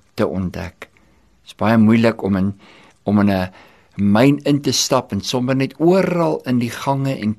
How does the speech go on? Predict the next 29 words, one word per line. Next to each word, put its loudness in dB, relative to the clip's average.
tonnels -2
die -2
edelgesteentes -2
en -8
die -12
gouderts -6
raak -6
te -6
loop. -8
Nee, 0
'n 0
mens 0
myn -2
daarvoor. -10
Jy 0
soek -4
daarvoor. -10
Dit -14
vat -2
sakke -4
en -4
sakke -4
van -8
onnodige -4
grond -6
en -6
klip -6
om -10
partykeer 2